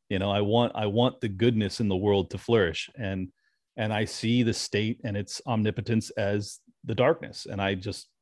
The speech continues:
I think that it's very, it's kind of a binary worldview to some extent, but it's, it's pretty damn true empirically. Like, it's just what it is. Like, you have states that create death and misery and destruction and financial, uh, implosions.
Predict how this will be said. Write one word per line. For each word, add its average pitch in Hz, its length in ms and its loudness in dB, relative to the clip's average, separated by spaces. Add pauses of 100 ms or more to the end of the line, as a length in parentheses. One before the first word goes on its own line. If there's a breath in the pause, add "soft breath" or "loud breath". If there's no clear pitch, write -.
(120)
I 101 80 -4
think 107 220 -2
that 110 100 0
it's 107 160 -6
very, 113 480 2 (520)
it's - 180 -8
kind 120 260 2
of 110 120 4
a 110 60 2
binary 120 580 6
worldview 123 560 4
to 131 80 -6
some 127 220 0
extent, 143 440 0
but 107 120 4
it's, - 400 -4
it's - 160 -6 (280)
pretty 196 240 0
damn 156 280 4
true 123 360 2
empirically. 95 500 2
Like, 107 200 -2
it's 107 260 -4
just - 240 2
what 117 160 6
it 135 100 6
is. 90 260 6
Like, 92 200 -2
you 101 120 0
have 107 220 6
states 120 400 0
that 120 200 0
create 113 400 0 (500 soft breath)
death 117 240 4
and 113 120 6
misery 120 300 6
and 117 60 8
destruction 131 480 4
and 110 120 -2
financial, 123 720 2 (400)
uh, 104 420 4 (200)
implosions. 127 840 4